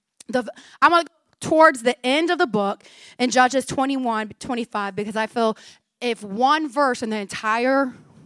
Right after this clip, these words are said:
book of Judges sums up the book of Judges, it's this one verse. "In those days,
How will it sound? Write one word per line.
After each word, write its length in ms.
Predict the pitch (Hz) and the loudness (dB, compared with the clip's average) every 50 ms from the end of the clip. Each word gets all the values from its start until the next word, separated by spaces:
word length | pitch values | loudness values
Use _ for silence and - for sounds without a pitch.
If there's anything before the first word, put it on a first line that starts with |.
| - - | -20 -8
book 240 | 202 208 233 233 - | -4 -2 -2 -2 -2
of 80 | 220 180 | -6 -6
Judges 420 | - 208 214 214 214 214 202 - | -4 -4 -4 -2 -2 -4 -4 -4
sums 320 | - - 208 220 247 - | -6 -4 -4 -4 -4 -2
up 160 | 208 226 - - | -2 -2 -2 -2
the 80 | 254 | -2
book 180 | 226 302 277 - | 0 0 0 -2
of 80 | 294 | -2
Judges, 460 | 254 247 320 311 269 302 349 339 - - - - _ _ _ _ - | 0 2 2 2 4 2 0 -2 -2 -6 -12 -20 _ _ _ _ -8
it's 180 | 240 240 190 190 | -8 -6 -6 -4
this 260 | 196 247 240 254 - | -2 -2 -2 -2 -4
one 300 | 208 214 214 214 214 214 | -6 -4 -4 -4 -4 -4
verse. 460 | 185 208 190 170 - - - - - _ _ _ _ _ _ _ _ _ _ _ _ _ _ 247 | -6 -6 -6 -6 -6 -10 -12 -12 -12 _ _ _ _ _ _ _ _ _ _ _ _ _ _ -2
"In 180 | 247 240 240 | -2 0 2
those 300 | 226 269 320 392 453 466 | 4 6 6 6 4 2
days, 520 | 311 240 269 220 196 190 185 180 185 - | -4 -6 -8 -8 -8 -10 -12 -12 -14 -16